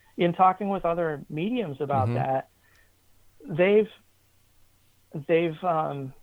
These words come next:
Speaker 1: suggested that, like, souls are, are split a little bit
Speaker 2: Hmm.
Speaker 1: and can almost, almost time travel. And I do know that that's possible. Um, not, not necessarily t-, the time travel as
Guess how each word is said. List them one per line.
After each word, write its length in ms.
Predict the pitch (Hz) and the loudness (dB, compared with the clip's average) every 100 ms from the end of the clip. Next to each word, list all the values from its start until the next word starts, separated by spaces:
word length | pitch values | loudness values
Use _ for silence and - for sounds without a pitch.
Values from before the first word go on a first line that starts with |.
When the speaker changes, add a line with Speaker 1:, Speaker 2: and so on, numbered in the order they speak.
| - _ _ _ - | -20 _ _ _ -6
Speaker 1:
suggested 680 | 165 151 151 147 165 143 139 | -4 2 2 0 -4 -2 0
that, 420 | 139 127 127 - _ - _ _ _ _ _ _ _ _ _ _ _ _ _ 147 | 2 2 0 -4 _ -20 _ _ _ _ _ _ _ _ _ _ _ _ _ -4
like, 220 | 143 135 - - | -2 -2 -6 0
souls 340 | 175 190 185 | 2 2 0
are, 240 | 180 147 131 - | 0 -2 -2 -6
are 160 | 147 - - | -6 -6 -16
split 360 | - 185 262 - | -6 -4 -4 -6
a 60 | |
little 260 | 135 127 120 | -4 -4 -4
bit 300 | 131 117 - _ _ _ - | -6 -6 -10 _ _ _ -12
Speaker 2:
Hmm. 200 | 139 127 | -8 -4
Speaker 1:
and 220 | 139 143 | -2 -2
can 280 | 165 156 175 | -4 -4 -4
almost, 420 | - 147 151 147 - _ _ _ - | -2 0 2 -2 -8 _ _ _ 0
almost 280 | 156 156 147 - | 2 2 0 -2
time 300 | 147 156 165 | 0 0 -2
travel. 520 | - - - 135 - 151 | -4 -4 -6 -8 -8 -2
And 100 | 156 | 0
I 120 | 160 | 0
do 260 | 151 233 | 0 0
know 220 | 233 180 143 | 2 2 0
that 120 | 139 | -2
that's 280 | 165 170 - | -2 -2 -6
possible. 640 | - - - - - - _ _ _ _ _ _ - | -14 -14 -18 -14 -14 -16 _ _ _ _ _ _ -4
Um, 540 | 139 139 131 123 123 - | 0 0 0 -4 -8 -2
not, 260 | 165 - - | -2 -2 -8
not 240 | - 165 202 | -2 -2 0
necessarily 560 | 170 151 - 160 151 | -6 -6 -2 0 0
t-, 100 | 139 147 - | -4 -8 -8
the 80 | 147 | -4
time 340 | 135 156 147 147 | 0 0 0 0
travel 460 | 151 147 139 143 | 0 0 0 -2
as 220 | 143 131 | 0 -2